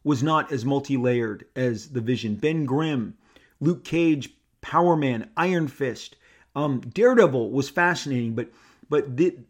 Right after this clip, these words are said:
Vision and Scarlet Witch, when I started collecting comics in nineteen seventy-four slash nineteen seventy-five, so again, I'm seven and eight at that time, and, and these are vivid, vivid memories. You guys, when I, uh,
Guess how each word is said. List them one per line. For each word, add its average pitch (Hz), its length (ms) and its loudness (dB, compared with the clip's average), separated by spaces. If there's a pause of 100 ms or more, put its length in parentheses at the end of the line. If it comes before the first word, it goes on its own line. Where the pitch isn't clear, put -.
Vision 196 500 4
and 214 140 -4
Scarlet 143 400 2
Witch, 110 400 -4
when 131 180 -4
I 165 140 -2
started 170 400 -2
collecting 143 400 -6
comics 120 400 -4
in 113 100 -4
nineteen 156 500 -6
seventy-four 135 680 -2
slash 110 420 -8
nineteen 160 320 -8
seventy-five, 135 420 -6
so - 220 -6 (300)
again, 139 240 0
I'm 175 160 0
seven 190 640 0 (260)
and 139 280 -2
eight 160 240 4
at - 80 -6
that 113 200 -8
time, 104 300 -12
and, 127 140 -4
and 139 240 -6
these 160 140 -8
are 139 120 -8 (140)
vivid, 180 420 2 (300)
vivid 170 320 8
memories. 151 360 -2
You 139 60 -6
guys, 160 300 -4 (840)
when 139 160 2
I, 170 260 0
uh, 127 260 -2